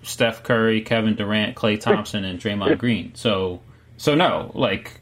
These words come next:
Speaker 1: there's not a championship. But, you know, they ranked seventeenth offensively last year, and they should take a step forward with the DeRozan for Danny Green swap. But, um, I think spacing is still an issue.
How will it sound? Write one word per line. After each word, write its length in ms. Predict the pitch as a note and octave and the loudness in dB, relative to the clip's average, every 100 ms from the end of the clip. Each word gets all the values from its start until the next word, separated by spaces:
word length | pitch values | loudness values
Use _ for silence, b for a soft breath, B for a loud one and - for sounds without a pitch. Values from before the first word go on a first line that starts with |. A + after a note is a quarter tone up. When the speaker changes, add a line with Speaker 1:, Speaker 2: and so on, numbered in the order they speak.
| - | -2
Speaker 1:
there's 220 | A2+ A2 | 0 2
not 160 | B2+ A2+ | 2 2
a 40 | |
championship. 760 | - C#3+ C#3 A#2+ A2 F#2+ - - | 0 -2 0 0 0 -2 -4 0
But, 320 | C3+ C3+ - - - - | 2 2 -2 -14 -20 -6
you 160 | C3+ A#2+ | 0 2
know, 160 | G#2+ | 4
they 160 | A#2+ C3 | 4 4
ranked 320 | C3 C3 A#2 | 4 2 0
seventeenth 600 | - C#3 C3+ - C#3+ D3 | 0 2 2 2 0 2
offensively 640 | B2+ A#2+ C#3 D3+ C#3 G#2+ E2+ | 0 2 0 0 -2 0 2
last 340 | F2 F2 - | 2 2 0
year, 380 | F2+ F2 F#2 G2 - - | -4 -2 -4 -6 -16 -6
and 600 | G2 G2 F#2+ F#2 F#2 F2 - - | -2 0 0 -2 -2 -4 -8 -12
they 140 | - G2+ | -4 -2
should 580 | - - C3 D#3 - - | -2 0 2 2 -2 -2
take 220 | D#3 B2+ | 0 0
a 40 | |
step 320 | A#2 D3+ D3 | 0 0 0
forward 440 | - C#3+ D#3 F3+ F3+ - - | 0 2 2 0 -6 -12 -2
with 160 | C3 | 0
the 80 | B2+ | 0
DeRozan 560 | A2+ A#2+ C3 C#3 C#3 B2 | 2 4 4 4 2 2
for 140 | B2+ | 2
Danny 300 | A2+ C3 C#3 | 2 2 2
Green 500 | C3 C#3 C#3+ D3 C#3+ - | 2 2 2 0 -6 -12
swap. 560 | - - B2 C3 E3 - - - - - | -8 0 2 2 0 -6 -20 -20 -20 0
But, 320 | B2 A#2+ C#3+ - - b b b b b - | 2 2 0 -6 -20 b b b b b 2
um, 460 | G2+ G#2+ G#2+ G#2+ | 4 4 2 0
I 80 | A2 | 0
think 200 | A2+ A2+ | 0 -2
spacing 460 | - A#2+ B2 C3+ A#2 | 0 0 2 4 4
is 100 | G#2+ | 2
still 260 | - A#2+ | 2 4
an 60 | A#2 | 4
issue. 280 | B2 A#2+ | 2 0